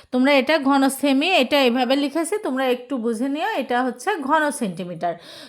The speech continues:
তো এইবার দেখো, এক হাজার ঘন সেন্টিমিটার সমান কত? এক লিটার।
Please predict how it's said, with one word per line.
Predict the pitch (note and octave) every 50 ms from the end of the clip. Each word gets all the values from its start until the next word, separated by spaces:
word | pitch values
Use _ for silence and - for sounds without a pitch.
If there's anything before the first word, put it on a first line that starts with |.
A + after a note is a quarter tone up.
| - -
তো | C#4 C4+ - - - -
এইবার | C4 C#4+ D#4+ E4 D#4 F#4 G4 F#4+ F#4 D4
দেখো, | B3 A3+ G#3+ G#3+ - G#3 - - -
এক | - C4 D4+ D#4 D#4
হাজার | - F4+ F4+ G4 G#4 G4+
ঘন | D#4 - E4 F4+ F#4 F#4+
সেন্টিমিটার | F#4 - F#4+ F#4 E4+ F#4 F4+ F4+ F#4 D#4 F#4 F#4+
সমান | F#4 F#4+ F#4+ F#4 F#4+ F#4
কত? | F#4+ F#4 - - A#4+ C5+ C5+ -
এক | - A#3+ A#3 A#3 G#3+
লিটার। | G3 F#3 F#3 G3+ F3 E3